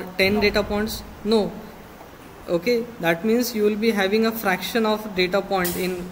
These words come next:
Speaker 1: two clusters, right? Okay, so the maximum value of k would be k equals to n.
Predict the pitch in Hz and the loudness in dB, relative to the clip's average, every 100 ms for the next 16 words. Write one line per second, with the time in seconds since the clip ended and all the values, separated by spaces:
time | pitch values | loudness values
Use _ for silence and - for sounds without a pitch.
0 | - - - - 220 214 196 165 - 156 | -14 -18 -20 -2 2 2 2 0 0 -4
1 | 160 220 254 - - - - - - - | 0 -2 -4 -14 -18 -20 -20 -20 -18 -18
2 | - - - 170 175 254 233 214 214 - | -18 -18 -6 -4 0 -2 0 2 2 -2
3 | 202 185 180 175 175 254 254 220 202 208 | -2 0 2 2 4 2 4 4 4 4
4 | 208 - 214 180 220 - - - - 180 | 4 2 2 2 0 -4 -16 -18 -10 0
5 | 202 202 226 254 - - 208 202 202 202 | 0 2 0 0 -6 0 2 4 2 -2
6 | - 254 185 180 143 | -2 -4 -2 -2 -2